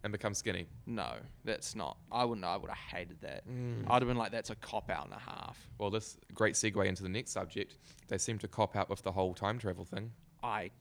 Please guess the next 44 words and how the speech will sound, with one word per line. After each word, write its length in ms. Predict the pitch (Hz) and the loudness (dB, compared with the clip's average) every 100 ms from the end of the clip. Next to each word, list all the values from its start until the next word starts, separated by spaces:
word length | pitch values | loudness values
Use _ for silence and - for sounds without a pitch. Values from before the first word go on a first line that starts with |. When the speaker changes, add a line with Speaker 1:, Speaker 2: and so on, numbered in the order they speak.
| - - | -20 -4
Speaker 2:
disagree. 1000 | - 135 135 131 123 123 107 82 78 - - | 4 4 4 0 2 0 0 -2 -4 -6 2
Speaker 1:
Okay, 340 | 139 147 117 | 2 6 4
no. 320 | 107 123 98 92 - - - - | 6 4 4 2 -6 -20 -20 -6
So 340 | - 147 139 - - - - - - | 2 4 4 2 -18 -20 -20 -20 -10
you 200 | 139 151 | 0 2
expect 460 | 160 - 180 175 - | 2 0 2 2 2
the 80 | 165 | 0
whole, 340 | 165 156 143 | 4 4 4
I'm 100 | 123 | 0
pretty 180 | 131 160 | 2 0
sure 120 | 160 156 | 0 0
the 80 | |
directors 440 | 117 104 110 - 90 | 2 4 4 2 -4
addressed 320 | 87 90 - | -2 -2 -2
this 140 | 95 | -4
and 100 | 98 | -2
said, 180 | - 90 | -2 0
"This 160 | 101 110 | 0 -2
isn't 180 | 90 87 | -2 0
true, 340 | 113 92 98 92 - | 4 4 2 -4 -8
how 120 | 95 | -4
time 220 | - 95 | 0 0
travel 260 | 92 101 87 | 0 -2 0
works." 300 | 95 90 - | 0 0 0
And 120 | 92 | 2
they 140 | 92 98 | 2 2
addressed 300 | 104 120 - | 2 2 0
in 60 | 107 | 0
the 80 | |
movie, 240 | 95 101 92 | 2 2 2
"That's 200 | 92 110 | 0 2
why 120 | 98 | 0
Back 200 | 90 98 | 2 0
to 80 | - | -2
the 60 | 90 | -8
Future 300 | 82 - - | -6 -6 -4
got 140 | 92 | -4
it 80 | - | -2
so 140 | 95 | 0
wrong." 400 | 92 120 98 98 - - - - - - - | 4 4 4 -2 -10 -18 -20 -20 -20 -6 4
Going 240 | 113 113 | 4 4
back 340 | 92 117 117 | 4 6 6
in 120 | 135 110 | 2 -2
time 580 | - 101 98 98 95 | 0 4 6 4 0